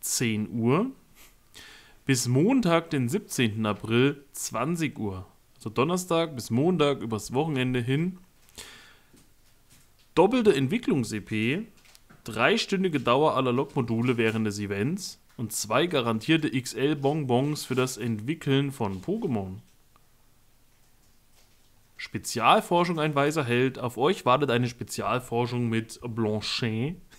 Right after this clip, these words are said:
Als Belohnung für den Abschluss der Spezialforschung könnt ihr Lapras mit einem Accessoire im Stil von Blanchet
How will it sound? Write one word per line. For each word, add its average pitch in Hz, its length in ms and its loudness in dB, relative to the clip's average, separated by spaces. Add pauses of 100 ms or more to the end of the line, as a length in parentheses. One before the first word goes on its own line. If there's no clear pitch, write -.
(760)
Als 123 220 0
Belohnung 180 420 6
für 185 120 2
den 139 120 4
Abschluss 175 400 2
der 160 80 2
Spezialforschung 143 960 0
könnt 139 160 2
ihr 147 80 0
Lapras 135 560 2
mit 131 100 -2
einem 117 300 2
Accessoire 120 960 0
im 123 140 -2
Stil 170 360 0
von 147 280 0
Blanchet 139 720 -4